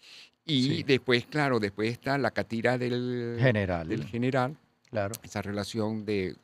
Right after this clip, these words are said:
Speaker 1: Camilo José Cela con
Speaker 2: Pérez
Speaker 1: Vallenilla
Speaker 2: Jiménez.
Speaker 1: y Pérez Jiménez, Pérez Jiménez. Y cierro con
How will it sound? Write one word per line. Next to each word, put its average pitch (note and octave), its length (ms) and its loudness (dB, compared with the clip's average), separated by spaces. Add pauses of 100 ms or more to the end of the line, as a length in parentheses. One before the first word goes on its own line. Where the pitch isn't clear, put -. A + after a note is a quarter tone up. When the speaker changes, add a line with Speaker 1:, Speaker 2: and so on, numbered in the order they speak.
Speaker 1:
Camilo G2 280 4
José G#2+ 240 -2
Cela A2 420 0
con F#2 520 -6
Speaker 2:
Pérez A2+ 320 4
Speaker 1:
Vallenilla A2 380 0
Speaker 2:
Jiménez. B2 160 -10
Speaker 1:
y - 40 -20
Pérez F#2 240 -10
Jiménez, F#2+ 480 -12 (120)
Pérez E2 180 -12
Jiménez. F#2+ 340 -16 (440)
Y C3+ 100 2
cierro B2+ 400 6
con G#2+ 680 0